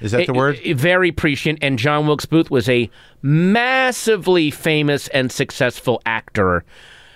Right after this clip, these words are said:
Speaker 2: Extremely good looking, extremely beloved.
Speaker 1: Really?
Speaker 2: Um, but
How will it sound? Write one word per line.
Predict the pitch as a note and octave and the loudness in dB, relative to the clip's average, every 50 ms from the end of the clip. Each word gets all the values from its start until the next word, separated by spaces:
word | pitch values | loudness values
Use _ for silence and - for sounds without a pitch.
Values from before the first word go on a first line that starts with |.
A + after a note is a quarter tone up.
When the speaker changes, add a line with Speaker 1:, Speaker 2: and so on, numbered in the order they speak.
| - | -20
Speaker 2:
Extremely | - - - - - - E3 F#3 A3+ F3 F3 E3+ | -12 -8 -6 -6 -2 0 0 0 2 2 0 0
good | B2 D3 D3 B2+ | 2 2 0 2
looking, | C3 C3 B2+ A#2+ - B2+ A2+ A#2 - | 2 0 0 0 0 -2 -2 -2 -2
extremely | G#2+ - - - - - E3 E3 D#3 D3+ D3 C#3+ | -4 -8 -10 -8 -4 -2 -2 0 2 2 0 0
beloved. | - B2+ A#2+ A2+ G#2 G2+ F#2 - G#2+ F#2+ G2 G#2+ - - | 0 0 0 2 2 0 0 0 0 -2 -2 -4 -6 -2
Speaker 1:
Really? | A2+ C#3 F3+ E3+ G#2 D#2 C#2+ | 0 0 0 0 -2 -2 -2
Speaker 2:
Um, | - A#2+ A#2+ A2+ A2+ | 0 0 2 2 0
but | F2 - C#3 C3 C3 - | 0 0 0 0 0 -2